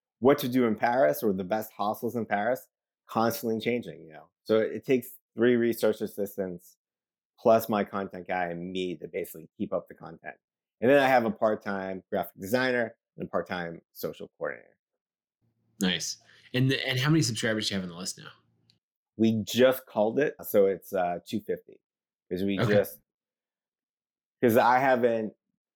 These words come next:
Speaker 1: shaved it off in, like, five years or so. So
Speaker 2: Yeah.
Speaker 1: we basically, everybody that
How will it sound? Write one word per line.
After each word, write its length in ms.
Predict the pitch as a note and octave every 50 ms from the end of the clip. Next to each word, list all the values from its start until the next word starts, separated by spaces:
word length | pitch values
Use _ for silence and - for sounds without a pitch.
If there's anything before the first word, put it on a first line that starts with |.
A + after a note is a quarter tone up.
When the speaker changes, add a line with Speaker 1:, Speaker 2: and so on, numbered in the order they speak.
| _ _ _
Speaker 1:
shaved 440 | - - - B2 A2+ A2 A2 G2 G#2
it 100 | G#2 G2
off 320 | F#2+ G2 G2+ G2+ - -
in, 100 | G#2 G2+
like, 200 | F#2+ F#2 F2 E2 - _ _ _
five 340 | F2+ F#2 F#2+ F#2 G2 G2 G2+
years 280 | F#2+ F#2+ G2+ G#2+ G#2+
or 80 | C3+ C3+
so. 340 | - - D3+ D3 D3+ D3 C3
So 200 | - - G2+ F#2+
Speaker 2:
Yeah. 240 | F#2+ E2+ - - - - _ _ _ _ _ _ _ _ _ _ _
Speaker 1:
we 240 | G2 G#2 A2+ A2 G#2+
basically, 840 | F#2 A2+ A2 A2+ G#2+ - A2 A2 A2 A2 G#2+ G#2 G#2 G2+ G2 G2 _ _ _ _ _ _ _ _ _ _ _ _ _ _ _
everybody 440 | A#2+ B2+ C#3+ C3+ B2+ C3 B2 B2+ B2+
that 480 | A2+ A2+ A2+ A2 A2 A2 G#2 - -